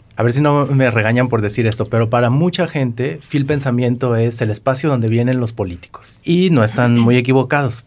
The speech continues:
pero también viene otra gente que están justo haciendo esta cosa que decías, ¿no? Haciéndose preguntas.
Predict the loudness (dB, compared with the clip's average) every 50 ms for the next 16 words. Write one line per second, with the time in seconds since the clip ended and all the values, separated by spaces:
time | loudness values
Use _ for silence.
0 | _ -2 0 0 2 2 0 2 2 2 2 2 2 0 0 0 0 0 -2 -2
1 | -4 -4 -4 -6 -4 -4 -4 -6 -6 -4 -4 -2 -2 -2 -2 -2 -4 -4 -4 -6
2 | -12 -20 -20 -20 -20 -20 -20 -20 -20 _ _ -4 -2 0 2 2 0 0 -2 -4
3 | -6 -6 -4 -2 -2 -2 -2 -2 -2 -2 -2 -2 -2 -2 -4 -2 -2 -2 0 2
4 | 2 0 0 -2 -4 -4 -4 -4 -4 -6 -6 -6 -4 -4 -4 -4 -4 -6 -6 -6
5 | -8 -8 -6 -4 -4 -4 -4 -2 0 0 2 2 2 0 -2 -2 -2 -2 -2 0
6 | 0 -2 -2 -4 -6 -10 -12 -16